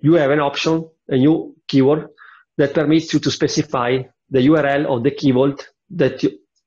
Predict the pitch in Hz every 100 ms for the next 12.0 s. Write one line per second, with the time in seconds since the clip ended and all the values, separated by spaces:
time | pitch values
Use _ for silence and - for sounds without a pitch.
0 | _ 143 135 135 131 123 127 139 - 135
1 | 135 147 - 123 127 - 123 - - 123
2 | 117 113 127 113 110 113 113 127 151 -
3 | - 127 139 131 123 139 147 - _ _
4 | _ _ _ 127 127 147 - 165 135 139
5 | 143 147 139 123 127 170 - _ - 117
6 | 143 131 - 131 127 - 151 131 - 143
7 | - 196 - _ _ _ _ 156 123 113
8 | 110 - - - 147 151 160 147 131 120
9 | 131 127 117 123 123 _ _ _ 131 -
10 | 131 127 127 - 127 117 113 107 104 123
11 | 131 120 120 117 113 110 107 104 101